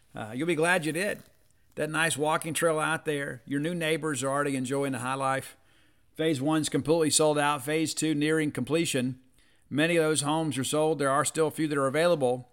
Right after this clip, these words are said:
And there's also some lots where you can pick out your lot and have a say in your house plans. If you need a custom build, they can accommodate you with that as well. Very easy to deal with, exciting place to live.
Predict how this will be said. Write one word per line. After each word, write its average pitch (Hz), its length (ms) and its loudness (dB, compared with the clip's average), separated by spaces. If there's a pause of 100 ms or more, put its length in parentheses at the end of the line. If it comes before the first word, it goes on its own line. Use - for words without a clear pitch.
(100)
And 123 160 -6
there's 139 160 0
also 170 320 2
some 156 220 0
lots 165 380 -2
where 156 100 -4
you 156 100 -2
can 131 140 -4
pick 160 220 -4
out 165 360 -4
your 165 220 0
lot 160 400 0 (420)
and 139 140 -4
have 156 180 0
a 143 40 0
say 160 240 4
in 156 60 0
your 131 120 -2
house 143 240 -2
plans. 120 360 -6
If 120 100 -14
you 139 80 -2
need 196 160 -4
a - 40 -4
custom 160 480 0
build, 156 300 0
they 139 100 -2
can 131 120 -6
accommodate 143 580 -4
you 131 80 -4
with 123 100 -6
that 127 160 0
as 110 120 -8
well. 113 300 -10 (480)
Very 196 320 2
easy 190 320 0
to 151 60 -2
deal 165 280 2
with, 151 360 0
exciting 165 580 -2
place 135 280 0
to - 60 -8
live. 127 340 0